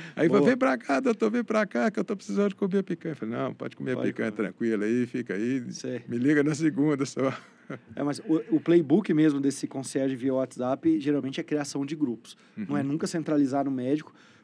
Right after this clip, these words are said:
Speaker 2: porque muitas vezes a
Speaker 1: Não.
Speaker 2: gente vende isso e o paciente cria uma, uma expectativa, e também pelo, pelo gerenciamento, a gente sabe como que é a rotina de qualquer
Speaker 1: Isso.
Speaker 2: médico, né? E aí, se, se a gente centraliza na gente, acaba que complica. Então, o ideal é que todo paciente, quando tem esse tipo de serviço mais,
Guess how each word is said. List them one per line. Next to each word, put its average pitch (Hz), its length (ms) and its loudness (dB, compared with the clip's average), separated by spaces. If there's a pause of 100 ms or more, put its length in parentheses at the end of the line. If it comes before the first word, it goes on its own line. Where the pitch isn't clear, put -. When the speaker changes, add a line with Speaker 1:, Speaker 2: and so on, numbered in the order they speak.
Speaker 2:
porque - 160 -2
muitas 151 260 4
vezes 156 140 6
a 151 40 2
Speaker 1:
Não. - 60 -
Speaker 2:
gente 185 100 -2
vende 156 380 4
isso 156 160 6
e - 20 -2
o - 40 -6
paciente 143 340 -4
cria 135 140 -2
uma, 135 240 -4
uma 131 260 -6
expectativa, 156 720 -2 (640)
e 147 480 10
também 147 240 4
pelo, 151 240 8
pelo 143 200 4
gerenciamento, 139 480 0
a 147 60 -4
gente 127 100 -8
sabe 143 180 -6
como 135 160 -6
que 117 80 -10
é 123 40 -4
a - 20 -8
rotina 120 320 -6
de 117 80 -10
qualquer 120 220 -4
Speaker 1:
Isso. 135 60 -2
Speaker 2:
médico, 120 340 -6
né? - 40 -20 (400)
E 135 100 0
aí, 139 220 6
se, 151 260 6
se 147 120 -2
a 143 40 0
gente 143 120 -2
centraliza 151 500 6
na 156 140 0
gente, 170 420 -2 (140)
acaba 143 340 -2
que - 100 -14
complica. 160 440 -4 (280)
Então, 127 140 -4
o 135 40 2
ideal 147 300 4
é 147 60 2
que - 140 -8
todo 190 160 2
paciente, 151 560 0
quando 139 180 0
tem 160 200 -2
esse 175 100 -4
tipo - 160 -6
de - 80 -12
serviço 135 500 -2
mais, 160 380 0